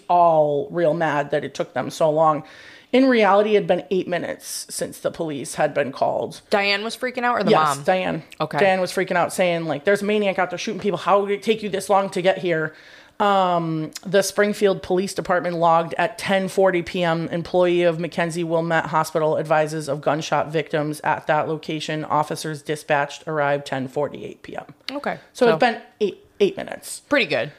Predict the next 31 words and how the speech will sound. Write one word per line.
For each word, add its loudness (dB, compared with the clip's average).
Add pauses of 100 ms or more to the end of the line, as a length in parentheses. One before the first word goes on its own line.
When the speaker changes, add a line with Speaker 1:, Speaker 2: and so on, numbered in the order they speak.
(200)
Speaker 1:
Yeah, 0
Diane 2
was -4
very -4
upset -4
when -12
she -10
saw -6
the -6
police, -12
though. -6 (340)
Speaker 2:
Right. 4
Speaker 1:
Um, 0 (160)
she, -4
she -4
tells 4
Charbonneau 2
pretty 0
much 0
the -12
same -2
story 2
that -4
she -12
told -2
Judy, -4 (320)
although 6
when -2
she -8
tells -4
Charbonneau, 0